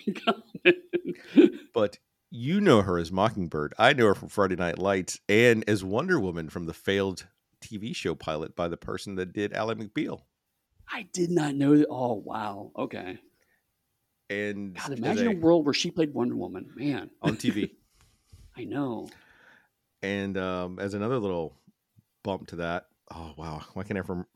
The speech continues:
Speaker 2: I can't remember his name 'cause it's so early in the morning now for me. But the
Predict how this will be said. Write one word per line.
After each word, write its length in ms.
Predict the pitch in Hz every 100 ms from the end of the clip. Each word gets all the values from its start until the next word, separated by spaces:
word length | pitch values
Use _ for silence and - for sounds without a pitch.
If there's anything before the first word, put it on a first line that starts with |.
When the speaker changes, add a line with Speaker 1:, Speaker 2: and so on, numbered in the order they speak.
| _
Speaker 2:
I 20 | 110
can't 160 | 131
remember 200 | 131 104
his 100 | 95
name 140 | 98 90
'cause 120 | 95
it's 80 | 87
so 80 |
early 220 | 95 90 90
in 40 |
the 60 | 82
morning 280 | 87 85
now 120 | 82 82
for 120 | 82
me. 160 | 82 85 98
But 260 | 90 87 - _ _ _ _ _ _ -
the 880 | 101 98 95 92 90 87 85 82